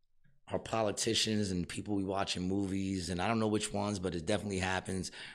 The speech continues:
are out there touching little peepees and rubbing little nipples and doing all kinds of crazy adrenochrome drinking and all kinds of shit. It's happening. I don't know on what level, but I know it does happen. I believe that it does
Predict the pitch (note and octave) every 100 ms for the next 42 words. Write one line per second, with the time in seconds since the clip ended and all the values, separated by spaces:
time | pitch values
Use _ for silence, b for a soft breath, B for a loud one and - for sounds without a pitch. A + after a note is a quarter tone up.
0 | - C3 C#3+ C#3+ A#2+ D3 - C3 C3 B2
1 | - C3+ B2+ G2 F2 F2 E2 F2+ A2+ A#2+
2 | A#2 A#2 A#2 - F2+ - B B B B
3 | G#2 G2 F#2 D#2+ B B - A#2+ A#2 A#2
4 | - A#2+ A2 G#2+ - A#2 A#2+ A2+ A2 F#2
5 | A2 A#2 - A2 A2 G2+ A#2 A#2 A#2 G#2+
6 | A#2 A2 C#3+ C#3+ A#2 A2 A2 - C#3+ D#3
7 | C3 B2 A2 B B A#2 C#3+ D3 C3+ B2
8 | A2+ A#2 B2+ A#2 A2 G#2 A#2 B2 A#2 -
9 | G#2+ G#2 G#2 F#2+ - - _ _ _ _
10 | - - - - - _ _ _ - _
11 | _ _ _ - A2 A2 B2 C3 B2 G#2
12 | G2 F2+ F2 F2 -